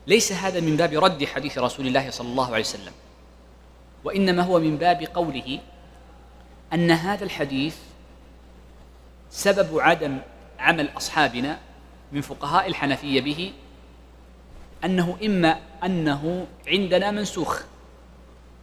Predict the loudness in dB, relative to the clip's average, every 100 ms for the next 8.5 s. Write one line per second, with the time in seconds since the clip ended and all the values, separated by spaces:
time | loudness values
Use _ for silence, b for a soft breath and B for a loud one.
0 | -20 -20 -20 -20 -20 -20 -20 -16 0 0
1 | 0 -2 0 2 2 2 2 0 0 0
2 | 0 0 0 4 4 4 0 -4 -12 -10
3 | -8 -4 0 2 2 0 -4 -10 -18 -20
4 | -20 -20 -20 -20 -20 -20 -20 -20 -20 -14
5 | -4 -2 -2 -4 -4 -6 -4 -2 0 0
6 | 0 0 -2 -4 -14 -20 -20 -20 -20 -20
7 | -20 -20 -14 0 4 4 2 0 -2 2
8 | 4 6 4 2